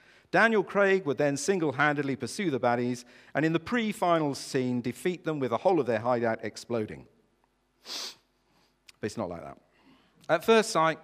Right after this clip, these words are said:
this is an illustration of love thy neighbour, but actually, it's an awful lot more. Let's look at the background to Luke, because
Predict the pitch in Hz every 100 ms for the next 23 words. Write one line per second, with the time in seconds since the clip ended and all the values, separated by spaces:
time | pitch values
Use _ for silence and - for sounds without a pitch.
0 | - 147 143 131 135 123 - 127 117 123
1 | 113 117 110 107 98 85 80 80 _ _
2 | _ _ _ _ 110 123 - 127 120 117
3 | _ _ _ - 123 113 98 95 92 92
4 | 98 76 82 _ _ _ _ _ _ _
5 | _ _ _ _ _ _ - _ _ _
6 | _ _ - 285 - 180 143 135 117 -
7 | 107 98 101 87 80 - - _ _ _
8 | _ - - 98